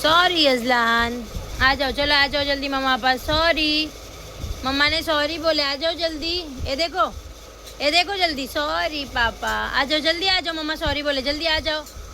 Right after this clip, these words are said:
गुड बॉय हो ना, जल्दी आ जाओ मम्मा को। चलो, और है ना अजलान को गुस्सा आता है ना, तो अजलान क्या करता है, कोना पकड़ता है और जाके वहाँ पे ना थूकते बैठे रहते हैं। <laughs> क्या पता कैसी कैसी आदत है इसके अंदर भरी हुई। देखो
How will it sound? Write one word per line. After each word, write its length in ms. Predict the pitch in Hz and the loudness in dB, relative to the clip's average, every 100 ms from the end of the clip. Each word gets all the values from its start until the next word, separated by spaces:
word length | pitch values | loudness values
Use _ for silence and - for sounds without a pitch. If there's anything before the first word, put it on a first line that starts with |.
| - - 269 | -16 -12 -6
गुड 220 | 320 - | -4 2
बॉय 180 | 339 349 | 4 4
हो 120 | 403 | 4
ना, 140 | 403 | 2
जल्दी 300 | 330 294 294 | 0 -2 0
आ 140 | 320 294 | 0 2
जाओ 120 | 254 | 0
मम्मा 260 | 240 233 220 | -4 -4 -4
को। 100 | 220 | -2
चलो, 280 | 254 240 202 - - - - - - - - - - - - | -2 -4 -4 -8 -10 -10 -10 -10 -14 -16 -16 -16 -12 -12 -8
और 180 | - 226 | -4 -4
है 60 | 220 | -2
ना 120 | 233 | -4
अजलान 340 | 233 208 202 | -4 -2 0
को 120 | 202 | 0
गुस्सा 400 | 208 214 - - 202 | 2 2 0 0 -2
आता 160 | 196 196 | -2 -4
है 80 | |
ना, 100 | 202 | -4
तो 120 | 208 214 | -4 -4
अजलान 380 | 202 196 196 | -4 -4 -2
क्या 120 | 98 101 | -2 -2
करता 200 | 202 - | -2 -4
है, 60 | - - | -6 -4
कोना 260 | 104 98 | -2 0
पकड़ता 380 | 139 202 202 220 | -2 -4 -2 0
है 60 | 226 | 0
और 80 | |
जाके 320 | 208 208 190 208 | 0 -2 -2 -2
वहाँ 120 | 208 | -2
पे 80 | 226 | -2
ना 100 | 262 - | -4 -4
थूकते 400 | 247 - - 220 | -6 -6 -4 0
बैठे 300 | 220 185 196 | 0 0 0
रहते 280 | 190 180 220 | 0 0 0
हैं। 220 | 220 240 - - - - | 0 0 -4 -6 -4 2
<laughs> 240 | 277 294 | 2 2
क्या 120 | 277 262 | 2 0
पता 200 | 254 254 | -2 -4
कैसी 340 | 254 277 254 | -4 -4 -4
कैसी 260 | 247 254 269 | -4 -2 2
आदत 400 | 254 226 233 226 | 2 2 -2 -2
है 60 | |
इसके 200 | 247 247 | -4 -2
अंदर 360 | 233 226 214 220 | -2 -2 -2 0
भरी 140 | 220 | 0
हुई। 100 | 214 | 0
देखो 220 | 214 214 | 0 0